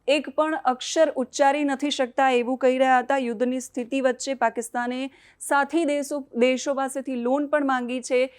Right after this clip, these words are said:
એટલે એક રીતે પાકિસ્તાને ભીખ પણ માંગી છે. પણ પાકિસ્તાનના જે સાંસદો છે, એ ખુલ્લેઆમ પાકિસ્તાનની સંસદની અંદર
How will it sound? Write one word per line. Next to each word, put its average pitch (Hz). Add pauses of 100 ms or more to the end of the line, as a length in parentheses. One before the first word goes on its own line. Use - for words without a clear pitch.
(200)
એટલે 294 (240)
એક 277
રીતે 302
પાકિસ્તાને 277
ભીખ 269
પણ 302
માંગી 247
છે. 254 (340)
પણ 302
પાકિસ્તાનના 294
જે 262
સાંસદો 269
છે, 262
એ 247
ખુલ્લેઆમ 262
પાકિસ્તાનની 247
સંસદની 269
અંદર 233